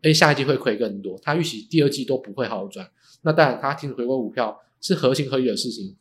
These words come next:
但也代表说他的营运状况真的不太好。而且就整个状况来说，当-，当然，如果我们比较同，同业的一个竞争对手三星，三星的上一季的季报，或者说到这一季，直接可以预期，就是说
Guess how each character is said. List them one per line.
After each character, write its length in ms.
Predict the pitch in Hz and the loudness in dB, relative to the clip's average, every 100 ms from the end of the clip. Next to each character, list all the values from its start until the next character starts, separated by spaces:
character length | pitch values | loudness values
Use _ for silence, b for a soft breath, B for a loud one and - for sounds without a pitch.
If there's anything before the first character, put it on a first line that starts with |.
| - | -4
但 140 | 131 | -2
也 60 | 123 | 2
代 80 | |
表 100 | 135 | 0
说 240 | 113 120 120 B B | 0 -4 -4 B B
他 140 | - 156 | 2 2
的 100 | 131 | 4
营 100 | 127 | -4
运 60 | |
状 160 | 131 131 | 0 0
况 160 | 123 113 | 0 -2
真 200 | 127 123 | -4 -2
的 100 | 104 | -6
不 140 | 107 | -8
太 260 | - 104 95 | -8 -8 -8
好。 240 | - - _ _ _ _ _ _ _ | -16 -20 _ _ _ _ _ _ _
而 60 | - | 0
且 240 | 156 117 B B B | 2 2 B B B
就 220 | - 208 | 8 8
整 120 | 147 | 8
个 100 | 127 | 0
状 160 | 117 165 | 2 4
况 160 | 156 123 | 4 2
来 120 | 104 | -2
说， 300 | 101 110 107 b b b - | -4 -4 -6 b b b -8
当-， 140 | 196 | -4
当 140 | - 208 | 6 8
然， 200 | 180 156 156 | 8 6 6
如 100 | 190 | 6
果 100 | 202 | 6
我 60 | |
们 120 | 143 139 | 4 -2
比 120 | 123 | -4
较 260 | 127 147 131 - | 4 6 4 0
同， 280 | 123 123 135 | -4 -4 -12
同 240 | - 135 165 | -4 0 4
业 140 | 185 | 2
的 80 | 127 | 2
一 40 | |
个 80 | 131 | -2
竞 160 | 135 131 | -2 -4
争 80 | |
对 120 | 127 131 | -2 -2
手 120 | 107 | -2
三 300 | - 101 107 | -6 -10 -10
星， 260 | 107 98 - b b b b b b _ | -12 -12 -18 b b b b b b _
三 220 | 220 220 | 4 6
星 320 | 233 226 185 | 4 0 4
的 180 | 165 143 | 4 4
上 220 | - 170 | 6 6
一 20 | |
季 80 | 160 | 6
的 120 | 143 | 4
季 180 | - 147 | 4 0
报， 180 | 135 113 | 2 2
或 120 | 165 | 2
者 40 | |
说 120 | 175 175 | 4 6
到 160 | 175 | 6
这 100 | 160 | 6
一 120 | 143 | 2
季， 200 | 113 131 113 | 0 -6 -8
直 140 | - 151 | -2 4
接 100 | 196 | 4
可 140 | 196 | 4
以 40 | 131 | 2
预 180 | 147 | 0
期， 160 | 120 110 | -2 -4
就 80 | 127 | -6
是 60 | |
说 260 | 123 120 - | -4 -4 -6